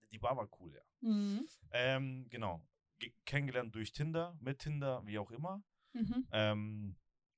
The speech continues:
Speaker 1: haben uns gut verstanden, haben über sehr viele Themen geredet.
Speaker 2: Ja. Also wir, wir haben direkt,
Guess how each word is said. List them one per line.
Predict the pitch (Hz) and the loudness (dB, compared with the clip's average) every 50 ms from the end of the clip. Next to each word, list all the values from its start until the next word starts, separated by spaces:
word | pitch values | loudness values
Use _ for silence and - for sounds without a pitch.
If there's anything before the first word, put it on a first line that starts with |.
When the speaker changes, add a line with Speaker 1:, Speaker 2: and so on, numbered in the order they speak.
| _ _ _ _ - - | _ _ _ _ -14 -6
Speaker 1:
haben | - - 107 | -2 0 0
uns | 113 107 - | 0 0 0
gut | - - - | -2 -2 -2
verstanden, | - 104 - - 127 127 139 139 131 | 0 0 2 2 2 2 4 2 2
haben | 123 117 110 | 2 0 0
über | 104 104 104 101 95 | -2 0 0 -2 -2
sehr | 98 113 113 | -2 -2 -4
viele | - - 117 107 107 101 | -4 -6 -6 -4 -4 -4
Themen | - - 117 117 107 101 | -4 -4 -2 -2 -2 -2
geredet. | 92 98 92 107 117 131 151 175 180 - - - _ _ _ _ _ _ _ | -2 -2 -2 0 0 0 -2 -4 -4 -8 -14 -18 _ _ _ _ _ _ _
Speaker 2:
Ja. | - 233 220 - - _ - - - - _ _ - | 0 2 2 2 0 _ -18 -20 -20 -20 _ _ 0
Also | 196 214 202 220 | 2 4 6 8
wir, | 240 233 - - | 8 8 8 10
wir | 226 247 | 10 8
haben | 233 233 220 202 202 202 202 | 8 8 6 -2 -4 -4 -4
direkt, | 233 247 247 247 233 233 233 - - - | 0 2 4 6 6 4 4 0 -4 -4